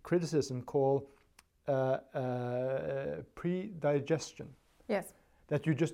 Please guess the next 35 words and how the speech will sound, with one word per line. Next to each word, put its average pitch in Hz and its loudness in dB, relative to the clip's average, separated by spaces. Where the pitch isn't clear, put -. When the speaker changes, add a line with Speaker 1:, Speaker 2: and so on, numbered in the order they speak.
Speaker 1:
digest 156 4
it 180 0
before 151 4
and 156 0
then 156 4
you 151 0
serve 165 0
it 160 -2
to - 0
the 143 2
audience 147 4
so 160 2
they 147 6
don't 156 4
have 147 -2
to, 165 0
to, 143 6
uh, 143 4
exert 151 2
any 156 2
kind 151 0
of 151 -4
energy 151 0
to 139 -2
understand 139 0
what's 131 -6
going 143 2
on. 160 4
And 151 6
also 165 8
with 147 4
the 135 8
stereotypical 139 4
characters, 131 2
they 135 4